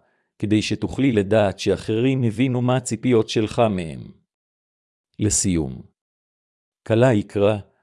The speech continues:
עכשיו את יודעת איך לתכנן את החתונה שלך על הצד הטוב ביותר, החל ממסיבת הרווקות ועד לחופה.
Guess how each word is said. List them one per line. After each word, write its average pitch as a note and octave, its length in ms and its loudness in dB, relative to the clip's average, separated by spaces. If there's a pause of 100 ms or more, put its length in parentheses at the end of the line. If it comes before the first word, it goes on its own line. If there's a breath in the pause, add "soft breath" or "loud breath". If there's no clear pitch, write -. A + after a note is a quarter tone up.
(120)
עכשיו C#3+ 380 2
את - 120 2
יודעת A2 440 4
איך A#2+ 200 -2
לתכנן C3 460 -2
את C3 100 -2
החתונה A2+ 480 -2
שלך A2+ 320 -2
על C3+ 180 4
הצד A#2+ 280 2
הטוב A#2+ 360 4
ביותר, G2+ 560 2 (420)
החל G#2+ 300 0
ממסיבת G#2 560 2
הרווקות G2+ 680 2
ועד G#2+ 260 2
לחופה. G2 460 -2